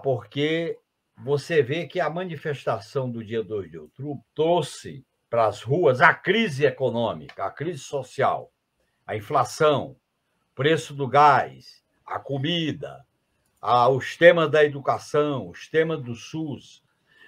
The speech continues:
Portanto, a questão do fora Bolsonaro está associada a uma pauta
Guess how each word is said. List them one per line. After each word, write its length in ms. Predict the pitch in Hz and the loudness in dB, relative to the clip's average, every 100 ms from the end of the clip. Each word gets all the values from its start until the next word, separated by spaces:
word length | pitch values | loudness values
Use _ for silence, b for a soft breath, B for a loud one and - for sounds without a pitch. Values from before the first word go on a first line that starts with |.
| b | b
Portanto, 720 | - 214 175 247 196 - 98 _ _ _ _ | 6 6 8 4 4 -2 -16 _ _ _ _
a 140 | 147 | -8
questão 880 | 143 180 147 - 208 220 175 98 82 _ _ _ _ _ - | 0 0 0 4 6 6 4 -6 -10 _ _ _ _ _ -8
do 160 | 131 | -8
fora 400 | - - 220 208 | -6 8 10 10
Bolsonaro 760 | 165 151 - 120 107 165 151 120 | 8 2 0 -4 -2 -2 -2 -4
está 380 | 123 - 175 | -12 -2 2
associada 840 | 185 135 196 185 - 151 117 160 156 | 2 0 -8 -8 -8 -4 -2 -2 -2
a 40 | |
uma 220 | 170 196 185 | -2 0 -2
pauta 880 | - 175 185 160 117 - 80 - | 0 4 6 4 0 -8 -10 -10